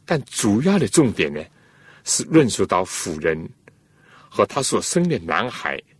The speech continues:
和蛇以及跟从蛇的人之间的一种征战。我们现在来看看这两大阵营的一个阵容。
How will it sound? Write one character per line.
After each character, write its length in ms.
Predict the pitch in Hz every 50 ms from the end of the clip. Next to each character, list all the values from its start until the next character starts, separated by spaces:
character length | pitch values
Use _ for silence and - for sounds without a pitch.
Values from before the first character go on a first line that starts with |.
| _ _ _ _ _ _ _ _ _ _ _ _ _ _ _ _ - - - -
和 160 | - - 113
蛇 540 | 95 - - - - 104 95 107 131 147 - - _ _ _ _ _ _ _ _ _ _
以 100 | - 98
及 120 | - 107 101
跟 240 | - - 196 196 185
从 200 | - - 120 110
蛇 300 | - - - 104 98 117
的 140 | 143 147 113
人 200 | 87 85 85 92
之 160 | - - 107
间 260 | - - 135 131 120
的 80 | 117 -
一 100 | 101 92
种 200 | - - 71 - - _
征 200 | - - - 85 76 -
战。 160 | - - - - - _ _ _ _ _ _ _ _ _ _ _ _ _ _ _ _ _ _ _ - - - - _ _ _ _ _ _ - - - - _
我 120 | - 123 143
们 80 | 185
现 200 | 190 - - 220
在 100 | 180 156
来 120 | 120 104 104
看 240 | - - 156 143
看 280 | 127 - 117 104 95 92 90 - _ - _ _ _
这 120 | - - 160
两 280 | 120 104 90 78 82
大 340 | 80 - 120 107 90 85 - _ _ _ _ _ _
阵 260 | - - 196 165 139 104
营 180 | 90 82 87 90
的 120 | 107 90
一 60 | 92
个 180 | 82 90 82 85 - _
阵 260 | - - 170 131 101
容。 340 | 82 78 71 71 78 95 -